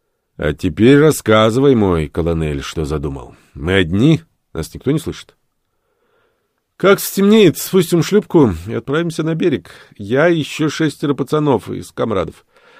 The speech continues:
Тонтон Макутов. И испанцев брать не буду, уж очень экстерьер у них для этой местности неподходящий. Прикид согласно местной моде, чтобы не выделяться.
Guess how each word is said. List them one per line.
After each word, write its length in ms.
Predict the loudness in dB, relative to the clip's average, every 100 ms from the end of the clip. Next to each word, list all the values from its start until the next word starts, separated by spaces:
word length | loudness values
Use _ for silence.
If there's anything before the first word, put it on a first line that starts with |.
| _
Тонтон 320 | -4 2 2
Макутов. 500 | 2 2 -2 -4 -8 -16 -6
И 160 | -2
испанцев 540 | -2 0 0 0 -4 -2
брать 480 | 0 0 0 -12 -12
не 320 | -8 -4 -2
буду, 320 | 0 2 4
уж 180 | 4 4
очень 400 | 2 0 -4 -4
экстерьер 640 | -8 -8 -4 -2 0 0
у 60 | 0
них 200 | -2 0
для 120 | 0
этой 160 | 0 0
местности 420 | -2 -4 -8 -6
неподходящий. 680 | -6 -6 -6 -8 -8 -10 -14 _ _
Прикид 420 | -2 0 0 -2 -2
согласно 440 | -4 -2 -4 -4
местной 320 | -6 -6 -6
моде, 280 | -4 -4 -4
чтобы 300 | -6 -10 -10
не 140 | -8 -6
выделяться. 540 | -4 -4 -4 -8